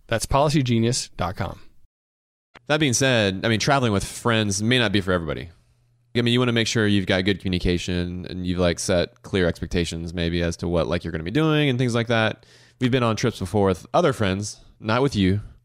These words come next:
Speaker 2: Maybe it was with you. Who knows? I'm not gonna say. <laughs>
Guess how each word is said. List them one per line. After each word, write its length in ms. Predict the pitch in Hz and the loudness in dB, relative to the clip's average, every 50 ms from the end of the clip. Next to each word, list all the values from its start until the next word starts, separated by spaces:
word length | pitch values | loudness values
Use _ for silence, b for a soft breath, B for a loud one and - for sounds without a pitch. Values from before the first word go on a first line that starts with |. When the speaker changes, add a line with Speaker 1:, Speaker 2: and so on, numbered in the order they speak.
| _ _ _ _ _ _ _ _ _ | _ _ _ _ _ _ _ _ _
Speaker 2:
Maybe 340 | - 95 95 90 90 90 95 | -6 -2 0 2 2 4 4
it 40 | 95 | 4
was 260 | 104 135 120 95 85 | 4 4 2 2 0
with 140 | 90 82 87 | -2 -2 0
you. 220 | 87 82 85 90 | 2 2 2 2
Who 220 | 90 - - - - | 2 2 2 4 4
knows? 380 | 113 104 95 95 123 - - | 4 4 4 2 2 0 0
I'm 140 | 127 117 98 | 0 0 2
not 100 | 113 107 | 0 0
gonna 140 | 107 113 110 | 0 -2 -2
say. 340 | - 123 113 110 104 98 B | 0 2 4 4 2 2 B
<laughs> 60 | B | B